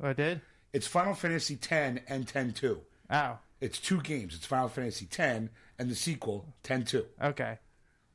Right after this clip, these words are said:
Speaker 2: They put it together and they re-, they high defed it up.
Speaker 1: Right. It's a
Speaker 2: Uh,
Speaker 1: remastered special edition.
Speaker 2: Yeah, I gotta be honest. I, I, I kinda,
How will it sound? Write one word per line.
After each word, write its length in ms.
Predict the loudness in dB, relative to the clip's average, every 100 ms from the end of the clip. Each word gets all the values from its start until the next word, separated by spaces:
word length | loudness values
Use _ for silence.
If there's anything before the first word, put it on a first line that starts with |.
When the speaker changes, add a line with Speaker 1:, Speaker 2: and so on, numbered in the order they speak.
| _ 2
Speaker 2:
They 120 | 2
put 200 | 4 0
it 100 | 0
together 460 | -4 -2 0 0
and 80 | 0
they 80 | -2
re-, 200 | -4 -8 -4
they 80 |
high 300 | -4 0 -2
defed 380 | -2 -4 -6 -4
it 100 | -4
up. 280 | -4 -8 -12 -6
Speaker 1:
Right. 260 | -2 -2 -4 -16
It's 80 | -8
a 60 | -4
Speaker 2:
Uh, 40 |
Speaker 1:
remastered 520 | 0 0 0 -2 -4 -6
special 380 | -2 -2 -2
edition. 440 | -6 -6 -8 -10 -10
Speaker 2:
Yeah, 600 | -2 2 4 4 4 2 0
I 220 | 0 0
gotta 200 | -2 -4
be 160 | -4 -6
honest. 300 | -6 -8 -8
I, 200 | -6 -6 -8 -12 -14 -12
I, 60 | -8
I 80 | -8 -10
kinda, 260 | -10 -8